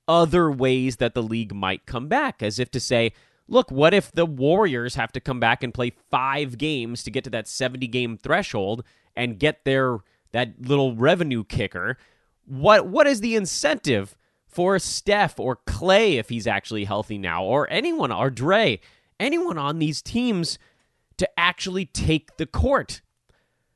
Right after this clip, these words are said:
I thought you might see these guys just play, you know, four minutes in the first quarter,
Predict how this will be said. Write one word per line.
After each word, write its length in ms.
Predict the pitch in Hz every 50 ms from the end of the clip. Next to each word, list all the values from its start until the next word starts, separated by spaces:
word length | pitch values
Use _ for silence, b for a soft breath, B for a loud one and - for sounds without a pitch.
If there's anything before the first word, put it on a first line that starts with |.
| _ _ _ _ - -
I 220 | 165 233 285 294
thought 340 | - - 190 165 165 151 165
you 120 | 147 143
might 260 | 143 143 147 160 147
see 220 | - - - 147 139
these 240 | 123 127 123 107 -
guys 320 | 123 113 110 113 113 104
just 300 | - - 127 120 - -
play, 500 | - - 117 113 110 107 107 107 104 -
you 100 | - 113
know, 180 | 107 95 87 90
four 440 | - - - - 131 127 120 117 117
minutes 320 | 117 113 110 110 107 -
in 80 | 113 107
the 60 | 104
first 420 | - - - 113 107 101 - -
quarter, 640 | - - 123 113 107 104 101 101 98 95 92 95 95